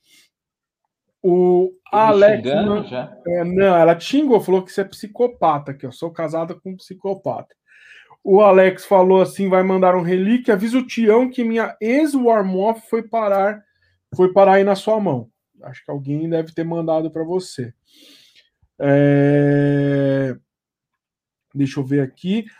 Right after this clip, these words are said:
Speaker 1: A Beatriz Araújo tá sempre com a gente aqui, ela mandou, "Tião é o melhor." E deixa eu achar aqui o comentário dela,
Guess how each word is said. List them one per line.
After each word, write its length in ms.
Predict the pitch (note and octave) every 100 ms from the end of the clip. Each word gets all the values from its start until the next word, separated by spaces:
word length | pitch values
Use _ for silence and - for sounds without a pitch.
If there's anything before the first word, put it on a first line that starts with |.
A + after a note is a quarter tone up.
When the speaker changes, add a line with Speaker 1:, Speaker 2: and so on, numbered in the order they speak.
| _
Speaker 1:
A 120 | G3+ F#3
Beatriz 600 | D#3 G#3 F#3 - G#3 F#3+
Araújo 440 | F#3 F3+ G3 F3
tá 120 | F#3+
sempre 320 | E3+ G3 F#3
com 100 | -
a 80 | F3
gente 300 | D#3 F3+ F3+
aqui, 320 | E3 - F#3+ F#3+
ela 140 | F3+
mandou, 460 | F3 E3+ D#3 F3+ G3
"Tião 520 | - - F#3 F#3 G3
é 40 |
o 80 | F#3
melhor." 500 | F3+ E3 E3+ A3 A#3 -
E 120 | G#3
deixa 320 | F#3+ B3 C4+
eu 40 | A#3+
achar 280 | - G3+
aqui 140 | F#3+ F#3+
o 60 |
comentário 600 | F#3 F#3 F3 E3+ E3 D#3
dela, 460 | C#3+ F#3 A#3 G3 C#3+